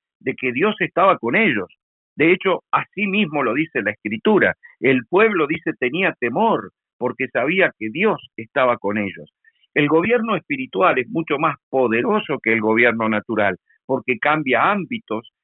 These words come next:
que los que, los que viven en el gobierno natural no logran comprender. Para ellos es un misterio. ¿Por qué? Porque nosotros manejamos ámbitos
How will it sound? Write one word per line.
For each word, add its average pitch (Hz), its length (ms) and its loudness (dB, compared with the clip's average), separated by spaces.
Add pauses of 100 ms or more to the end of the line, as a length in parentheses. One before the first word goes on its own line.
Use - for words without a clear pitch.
(140)
que 135 100 -2
los 131 220 -2
que, 131 140 -4 (160)
los 127 200 -6
que 123 80 0
viven 180 380 2
en 123 100 0
el 117 100 -2
gobierno 139 440 2
natural 123 500 -2
no 151 240 2
logran 170 440 2
comprender. 127 800 0 (340)
Para 117 200 0
ellos 156 320 0
es 156 180 -6
un 120 180 -6
misterio. 110 720 -4 (400)
¿Por 135 180 0
qué? 160 220 4
Porque 131 260 -2
nosotros 156 440 -2
manejamos 131 600 0
ámbitos 165 480 0